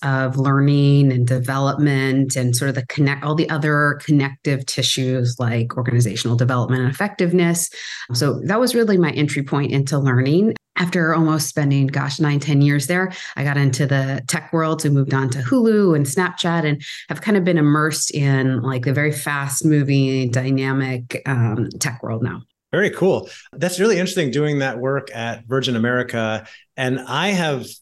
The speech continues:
Speaker 2: been, you know, working in consulting and regular flyer for more than a decade. You know, I've flown a lot. And I've also listened to podcasts and learned about a lot about what's goes into the airline industry. And I think a lot of people get up in the sky and just,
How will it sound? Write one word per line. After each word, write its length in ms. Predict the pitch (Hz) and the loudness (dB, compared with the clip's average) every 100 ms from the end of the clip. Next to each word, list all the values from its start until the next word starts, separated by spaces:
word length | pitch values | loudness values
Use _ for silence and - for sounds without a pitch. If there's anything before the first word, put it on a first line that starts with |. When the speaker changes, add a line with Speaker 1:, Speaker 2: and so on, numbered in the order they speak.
| 127 | -4
Speaker 2:
been, 380 | 139 135 127 127 | 0 2 2 0
you 180 | 127 120 | -2 -2
know, 180 | 113 | -2
working 360 | 110 131 131 123 | -2 -2 -2 -2
in 60 | 107 | -2
consulting 640 | 104 147 127 127 117 110 | -2 -2 0 0 0 -2
and 240 | 107 110 | -4 -4
regular 380 | 120 120 117 110 | -4 -2 0 -2
flyer 560 | 107 123 113 113 107 104 | -4 -4 -2 0 0 -2
for 260 | 107 104 | -4 -4
more 200 | 110 120 | -2 -2
than 140 | 120 110 | 0 -2
a 80 | 104 | -2
decade. 400 | 107 107 101 101 | -4 -4 -4 -4
You 60 | |
know, 80 | 101 | -6
I've 80 | 104 | -2
flown 200 | 135 120 | -2 0
a 60 | |
lot. 340 | 98 95 98 - - - _ - | 0 -2 -4 -10 -20 -20 _ -6
And 360 | 151 143 139 139 | -4 -2 0 0
I've 80 | |
also 240 | 170 165 151 | 0 0 0
listened 260 | 143 135 | 0 -2
to 60 | 117 | -4
podcasts 440 | 113 120 120 107 | -2 -4 -4 -4
and 120 | 113 107 | -4 -2
learned 240 | 117 110 | 0 0
about 240 | 104 104 | -2 -4
a 240 | 95 110 107 | -6 -10 -6
lot 160 | 110 | -4
about 160 | 110 104 | -4 -6
what's 160 | 104 - | -8 -4
goes 260 | 110 101 | -4 -4
into 140 | 110 101 | -4 -4
the 100 | 104 | -4
airline 380 | 107 107 98 | -4 -4 -4
industry. 540 | 98 95 - 101 98 95 - _ | -6 -8 -8 -6 -6 -8 -18 _
And 80 | 127 | -4
I 20 | |
think 140 | 151 170 | -2 0
a 20 | |
lot 140 | 147 | 0
of 60 | 147 | 0
people 140 | 151 | 0
get 140 | 123 131 | 0 -2
up 120 | 123 | -2
in 80 | 110 | -4
the 60 | |
sky 340 | 107 120 117 113 | -4 -4 -2 -2
and 120 | 107 | -4
just, 220 | 113 - | -6 -10